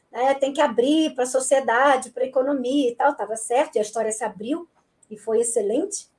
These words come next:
essa, essa abertura. E aí,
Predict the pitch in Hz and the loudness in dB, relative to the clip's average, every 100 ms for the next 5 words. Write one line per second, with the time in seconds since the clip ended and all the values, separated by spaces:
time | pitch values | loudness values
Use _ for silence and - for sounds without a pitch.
0 | _ 202 - 202 190 - 208 196 196 214 | _ -14 -12 -12 -12 -12 -12 -10 -8 -8
1 | - 262 285 294 - _ _ _ - - | -8 -6 -4 -4 -8 _ _ _ -20 -20
2 | _ _ - 339 359 269 320 403 277 | _ _ 2 6 6 4 4 2 0